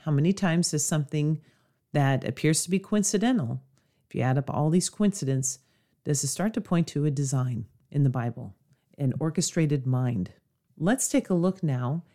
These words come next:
at what went into the making of the veil,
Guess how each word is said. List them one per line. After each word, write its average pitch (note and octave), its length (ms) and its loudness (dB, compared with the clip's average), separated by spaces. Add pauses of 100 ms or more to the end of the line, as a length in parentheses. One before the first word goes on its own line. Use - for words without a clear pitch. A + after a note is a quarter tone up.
(200)
at D3 240 0
what D#3 300 0
went E3 240 0
into F3+ 300 0
the C#3+ 80 0
making C#3 400 0
of A#2+ 100 -2
the B2 80 -4
veil, A2+ 400 -4